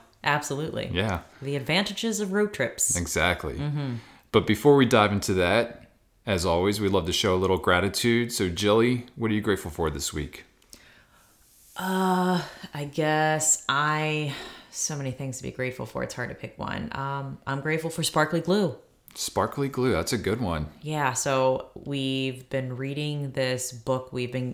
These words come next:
Speaker 1: we just got at the library, which we've been going weekly. So I'm grateful for our local library.
Speaker 2: You and Lucille.
Speaker 1: Yes, Lu-,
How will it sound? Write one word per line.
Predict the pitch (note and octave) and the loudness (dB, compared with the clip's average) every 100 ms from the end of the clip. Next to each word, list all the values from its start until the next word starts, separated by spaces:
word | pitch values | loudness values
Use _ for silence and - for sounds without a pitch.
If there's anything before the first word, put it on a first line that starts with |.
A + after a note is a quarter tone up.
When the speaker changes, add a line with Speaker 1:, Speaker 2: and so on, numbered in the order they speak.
| - _ _ _ | -10 _ _ _
Speaker 1:
we | C3+ | -8
just | C3+ B2+ | -4 -4
got | C3 B2 | -2 -2
at | B2 | -2
the | A#2+ | -4
library, | A#2+ A#2+ A#2+ A#2 A#2+ | 0 0 -2 -2 -2
which | B2+ C#3 | -4 -4
we've | |
been | C3+ | -6
going | C3 B2 | -4 -4
weekly. | B2 A#2+ G#2+ A2 | -4 -4 -4 -4
So | - A#2+ | -4 -4
I'm | A2 - | -6 -6
grateful | A2+ A#2 B2 | -8 -6 -8
for | B2 | -6
our | A#2 A2+ A#2 - | -4 -4 -6 -8
local | C3+ A#2 A2+ | -8 -6 -2
library. | A#2 A#2 | 4 6
Speaker 2:
You | F#2+ | 6
and | A#2+ | 4
Lucille. | A#2+ B2+ E2+ C#2+ D2 - - - | 2 2 0 -2 -6 -12 -12 -2
Speaker 1:
Yes, | C3+ - C#3 | 0 0 -4
Lu-, | C3+ | -4